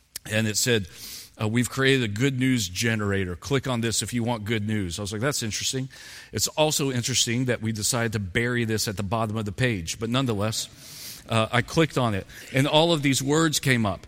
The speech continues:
Despair, famine, earthquake, recession, all these words started flashing at you.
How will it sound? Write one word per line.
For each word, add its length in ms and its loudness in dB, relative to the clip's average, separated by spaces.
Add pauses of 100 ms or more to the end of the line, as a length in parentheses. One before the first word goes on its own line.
(100)
Despair, 640 2
famine, 640 2
earthquake, 440 2
recession, 480 0
all 180 2
these 200 2
words 220 2
started 200 2
flashing 460 0
at 240 0
you. 160 -2